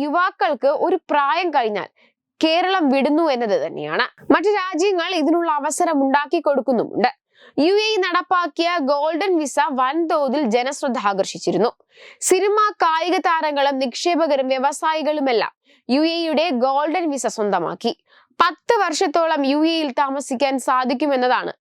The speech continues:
ഗോൾഡൻ വിസയുടെ നേട്ടം. മാത്രമല്ല, ആശ്രിതരുടെ പഠനം, ജോലി എന്നിവയെല്ലാം എളുപ്പമാകുകയും ചെയ്യും. സമാനമായ ദീർഘകാല വിസ ഒമാനും തയ്യാറാക്കിയിട്ടുണ്ട്. സൗദി അറേബ്യയും വിദഗ്ധരെ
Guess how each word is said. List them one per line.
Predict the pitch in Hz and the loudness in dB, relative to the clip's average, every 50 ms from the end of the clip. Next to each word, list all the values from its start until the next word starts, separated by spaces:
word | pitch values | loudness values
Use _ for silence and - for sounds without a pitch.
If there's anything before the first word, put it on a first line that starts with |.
| - 226 220 | -2 0 2
ഗോൾഡൻ | 254 262 277 302 302 262 302 262 233 | 2 2 0 0 0 0 0 0 -2
വിസയുടെ | 220 - - 214 165 165 208 240 | -2 -2 0 0 0 0 -2 -2
നേട്ടം. | 180 180 - - - - _ _ _ _ _ _ _ _ _ - - - - - 226 247 | -2 -4 -4 -6 -10 -10 _ _ _ _ _ _ _ _ _ -20 -20 -20 -4 0 2 2
മാത്രമല്ല, | 262 269 262 - 330 302 302 277 247 220 233 302 330 - - - - _ - - 294 311 | 2 2 0 0 0 0 2 2 2 2 0 0 -6 -10 -20 -20 -16 _ 2 4 4 4
ആശ്രിതരുടെ | 339 392 - - 381 339 392 381 381 381 359 - | 4 2 0 2 2 2 2 2 2 0 0 0
പഠനം, | 320 294 294 294 285 302 320 294 - 226 208 247 | -2 -2 0 -2 -2 -2 -4 -4 -4 -2 0 2
ജോലി | 262 269 294 320 320 370 359 - - 254 254 | 2 4 4 4 2 2 0 0 -2 -2 0
എന്നിവയെല്ലാം | 262 294 349 339 359 311 247 226 220 226 285 302 - - 262 | 0 0 0 0 0 0 2 0 0 0 -2 -4 -4 -2 -2
എളുപ്പമാകുകയും | 285 339 - - 392 330 320 285 262 247 226 226 185 - - - - | -2 -2 -2 -4 -4 0 0 0 0 -2 -2 -4 -4 -4 -6 -8 -10
ചെയ്യും. | - - - - _ _ _ _ _ _ _ - _ _ - - - - _ - - | -8 -8 -8 -10 _ _ _ _ _ _ _ -20 _ _ -20 -20 -20 -12 _ 0 2
സമാനമായ | 381 339 381 415 440 453 466 415 415 403 392 - 294 269 311 | 2 4 2 2 2 2 2 0 0 0 0 0 0 0 0
ദീർഘകാല | 320 339 330 - 359 349 381 370 359 359 359 311 294 | 0 0 0 0 0 0 2 0 0 0 0 0 0
വിസ | 294 - - 320 302 - 254 | -2 0 0 0 0 2 0
ഒമാനും | 247 254 269 277 269 262 262 - - | 0 0 0 0 0 -2 -2 0 -2
തയ്യാറാക്കിയിട്ടുണ്ട്. | 202 196 208 214 190 175 185 - 185 - - 165 170 214 - - _ _ _ _ _ _ _ _ - - - | -2 0 0 -2 -4 -4 -6 -10 -14 -12 -8 -4 -2 -2 -2 -4 _ _ _ _ _ _ _ _ -8 0 2
സൗദി | 311 285 285 302 294 330 320 | 2 2 4 2 2 2 2
അറേബ്യയും | 311 311 311 247 294 302 339 339 - 240 | 0 0 0 0 0 0 0 -2 0 0
വിദഗ്ധരെ | 277 226 294 294 247 254 311 311 294 | 0 2 2 0 0 0 0 0 0